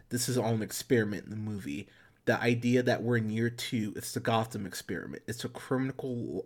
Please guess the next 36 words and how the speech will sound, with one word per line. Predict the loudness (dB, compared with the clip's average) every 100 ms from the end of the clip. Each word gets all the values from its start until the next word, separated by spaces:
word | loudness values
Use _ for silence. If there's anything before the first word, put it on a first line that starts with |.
| -2
uh, | -2
criminal | 0 2 4 4 4
logical | 6 6 4 -2
experiment, | -2 -2 -4 -4 -6 -6
trying | -2 -2
to | -2
figure | -2 0 0
out | 0
what | -2 -2
he | -4 -14
can | -14 -4 0 0
do | 0 -2 -4
to | -8
finally | -4 -2 0 -2 -4
change | -4 -4 -4
this | -6
place. | -8 -8 -8 -10 -12 -16 -18 -20 -2
And | 4
in | 6 6
our | 4 2
story, | 0 2 2 4 2 0 -8 -16 _ -20 -2
as | 0 0 0
he's | -2 -2 0
in | 0 2 0 0
that | -2 0
mode, | 0 0 0 -6 -12 -20 -20 _
that's | 2 2 0
where | 2 4
you | 4 4
meet | 2 0
him, | -4 -2
and |
that's | -2 -2 -2
where | -4
he's | -4 -6 -4 -2 -2 -4 -8
charting, | 0 2 2 0 -6